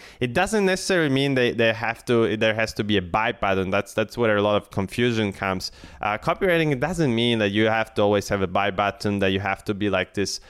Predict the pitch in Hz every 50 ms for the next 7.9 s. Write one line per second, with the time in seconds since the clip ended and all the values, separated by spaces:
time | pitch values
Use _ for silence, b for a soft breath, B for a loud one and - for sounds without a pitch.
0 | B B B - - - 127 131 131 127 113 110 110 - - - 127 123 131 131
1 | 123 117 117 117 110 107 104 101 98 98 101 104 107 107 104 - - - 107 107
2 | 104 101 95 101 101 95 92 - - 107 101 98 - - - B B B B B
3 | B 135 139 139 127 131 123 - 127 - - - 127 123 - - 123 117 110 101
4 | 98 - - 95 95 92 95 92 - 101 120 120 113 113 - - 110 - - 117
5 | 113 110 107 117 110 107 107 - - 117 117 117 113 110 104 113 113 110 110 110
6 | 104 - 143 143 131 123 117 120 117 113 107 104 - - - 175 139 - - 117
7 | 107 - 139 127 117 113 131 127 120 113 113 - - 120 120 113 107 B